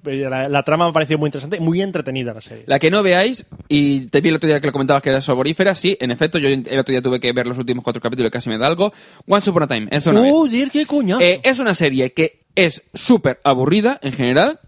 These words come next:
Speaker 2: nunca ocurre nada, es como un capítulo de Los Simpson, de tal manera que cuando termina el capítulo vuelve a empezar como el mismo posi-, el mismo punto en el que estabas antes,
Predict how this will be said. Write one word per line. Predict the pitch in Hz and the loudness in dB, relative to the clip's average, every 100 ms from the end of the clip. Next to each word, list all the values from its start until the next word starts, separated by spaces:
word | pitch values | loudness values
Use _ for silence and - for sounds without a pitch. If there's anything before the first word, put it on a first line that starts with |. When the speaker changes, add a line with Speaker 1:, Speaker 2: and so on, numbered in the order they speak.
| _ _ - | _ _ -10
Speaker 2:
nunca | - 214 185 120 - | 2 2 2 -2 -2
ocurre | 120 127 127 | 0 0 2
nada, | 165 262 311 - | 2 0 -2 -4
es | |
como | - 143 | 0 0
un | |
capítulo | 131 120 127 | 0 0 2
de | 127 | 2
Los | |
Simpson, | 214 233 269 | 0 0 0
de | 180 | 0
tal | 131 | 0
manera | 135 131 | 0 0
que | |
cuando | 127 120 | 0 0
termina | 120 135 131 | 0 0 0
el | |
capítulo | 131 131 131 120 | 0 2 2 2
vuelve | 135 131 | 2 2
a | 123 127 | 0 -2
empezar | 120 123 120 | -4 -4 -4
como | 123 117 - | -4 -6 -6
el | 131 127 | -2 0
mismo | 123 110 | 0 -2
posi-, | 123 123 | -4 -6
el | 131 | -2
mismo | 135 131 120 | 0 0 0
punto | 170 160 | -2 0
en | 131 | -2
el | 123 | -4
que | |
estabas | 123 123 | -2 0
antes, | 160 226 302 - | 0 0 -2 -2